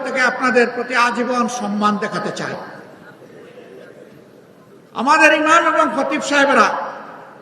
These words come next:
কারো করুণার পাত্র হবেন, এটা আমরা দেখতে চাই না।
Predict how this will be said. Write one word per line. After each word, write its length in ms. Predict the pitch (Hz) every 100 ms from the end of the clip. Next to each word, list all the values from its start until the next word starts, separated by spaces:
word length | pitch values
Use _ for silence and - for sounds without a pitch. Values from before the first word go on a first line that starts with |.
| -
কারো 340 | 247 269 294
করুণার 580 | 294 285 294 285 294 254
পাত্র 540 | - 233 - - 254
হবেন, 280 | 220 214 202
এটা 200 | 202 208
আমরা 220 | 185 190
দেখতে 380 | 165 165 - 160 -
চাই 160 | 139
না। 200 | 123 117